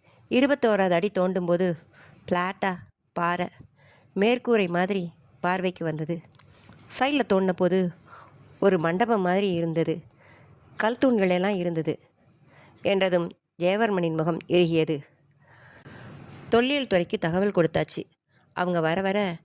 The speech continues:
வேலை பார்க்க முடியாது போல. "ஏன்டா இதை முதல்லே சொல்லல?" "இன்னைக்கு காலையில தான் நடந்தது."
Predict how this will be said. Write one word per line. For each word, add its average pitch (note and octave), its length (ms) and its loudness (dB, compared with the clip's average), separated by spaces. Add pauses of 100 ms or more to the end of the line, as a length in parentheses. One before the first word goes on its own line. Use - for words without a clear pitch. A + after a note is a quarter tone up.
(260)
வேலை G#3 300 0
பார்க்க F3 240 -6
முடியாது D#3 460 -2
போல. C#3+ 180 0 (1300)
"ஏன்டா A3+ 280 6
இதை E3+ 140 0
முதல்லே F3+ 360 2
சொல்லல?" D#3 340 0 (1300)
"இன்னைக்கு C#4 280 2
காலையில A#3+ 420 -2
தான் C4 160 0
நடந்தது." F3+ 340 -2